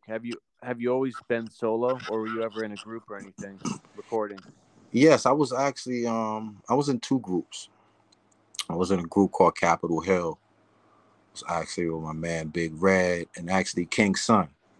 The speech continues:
Speaker 1: Oh, yeah.
Speaker 2: Yeah, and King Sun and, uh, my man Woody Dynamite, uh, uh, Red Devil, and, uh,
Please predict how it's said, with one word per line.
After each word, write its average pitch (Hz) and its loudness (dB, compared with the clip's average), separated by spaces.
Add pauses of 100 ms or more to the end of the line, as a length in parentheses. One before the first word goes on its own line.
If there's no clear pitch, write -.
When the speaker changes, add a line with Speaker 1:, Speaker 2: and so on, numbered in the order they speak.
(540)
Speaker 1:
Oh, 117 -8
yeah. 107 -8 (400)
Speaker 2:
Yeah, 95 2
and 87 -4
King 92 2
Sun 92 2
and, 87 -4
uh, 87 -2
my 87 -4
man 87 -4
Woody 90 2
Dynamite, 87 0
uh, 80 -8 (1300)
uh, 76 -6
Red 85 -2
Devil, 87 2
and, 80 -4
uh, 78 -8